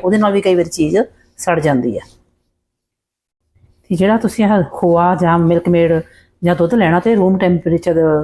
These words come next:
ਦਾ ਲੈਣਾ, ਨਾ ਤਾਂ ਗਰਮ ਲੈਣਾ ਤੇ ਨਾ ਹੀ ਤੁਸੀਂ ਠੰਡਾ ਫਰਿੱਜ ਚੋਂ ਕੱਢ ਕੇ ਲੈਣਾ। ਤੇ ਇਹਨੂੰ ਸੂਜੀ ਨੂੰ ਵੀ ਆਪਾਂ ਥੋੜ੍ਹਾ ਜਿਹਾ ਠੰਡਾ ਕਰਾਂਗੇ, ਫਿਰ ਪਾਵਾਂਗੇ ਇਹਦੇ ਵਿੱਚ।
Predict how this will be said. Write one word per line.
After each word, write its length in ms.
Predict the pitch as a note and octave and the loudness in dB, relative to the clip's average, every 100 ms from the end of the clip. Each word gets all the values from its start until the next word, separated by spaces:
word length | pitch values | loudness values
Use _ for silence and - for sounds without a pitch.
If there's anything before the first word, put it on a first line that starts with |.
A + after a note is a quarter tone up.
| D3+ E3 | -4 -2
ਦਾ 80 | D3+ | 0
ਲੈਣਾ, 160 | D3 | 2
ਨਾ 140 | E3+ D#3+ | 2 0
ਤਾਂ 140 | G3 | 0
ਗਰਮ 260 | D#3+ D3+ D#3+ | 0 0 2
ਲੈਣਾ 300 | F3+ A#3 C4+ _ _ _ _ _ - | 2 0 -4 _ _ _ _ _ -2
ਤੇ 80 | |
ਨਾ 160 | G#3+ F#3 | 0 2
ਹੀ 80 | G3 | 0
ਤੁਸੀਂ 220 | G#3 G3 | -2 -2
ਠੰਡਾ 200 | F3+ G3+ | 0 0
ਫਰਿੱਜ 180 | G3 D#3 | 0 -2
ਚੋਂ 120 | D3 | -2
ਕੱਢ 180 | B2+ B2 | -2 -2
ਕੇ 140 | D#3+ | -4
ਲੈਣਾ। 300 | G#2+ - - _ _ _ _ _ _ _ _ _ _ _ _ | -6 -10 -20 _ _ _ _ _ _ _ _ _ _ _ _
ਤੇ 80 | - | -6
ਇਹਨੂੰ 180 | G#3+ G#3+ | 0 0
ਸੂਜੀ 280 | A#3 F3+ F#3 | 0 0 2
ਨੂੰ 100 | G#3+ | 2
ਵੀ 60 | A#3+ | 0
ਆਪਾਂ 140 | A3+ | -2
ਥੋੜ੍ਹਾ 220 | A#3 B3 | -2 0
ਜਿਹਾ 120 | D4+ | 0
ਠੰਡਾ 260 | C#4+ F#3 A#3+ | 0 0 0
ਕਰਾਂਗੇ, 340 | G3 D#3 F3 | 0 0 0
ਫਿਰ 200 | A#3+ G#3+ | 0 -2
ਪਾਵਾਂਗੇ 340 | G#3 D#3 C3+ C3 | -2 0 0 0
ਇਹਦੇ 120 | C3+ | 0
ਵਿੱਚ। 280 | C3 B2+ | -2 -4